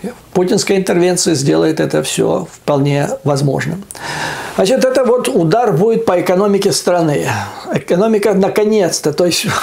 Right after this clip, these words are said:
<laughs> ему уже объяснили, Путину, что произойдёт то,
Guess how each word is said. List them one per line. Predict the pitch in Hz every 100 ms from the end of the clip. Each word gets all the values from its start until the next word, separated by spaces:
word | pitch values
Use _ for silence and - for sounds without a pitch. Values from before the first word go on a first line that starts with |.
| -
<laughs> | - - 392
ему | 170 208
уже | 196
объяснили, | 202 196 196 208 160
Путину, | 160 160 156 151 160 - - -
что | - - 170 156 - - - - -
произойдёт | 185 170 196 185 190 -
то, | 226 233 233 208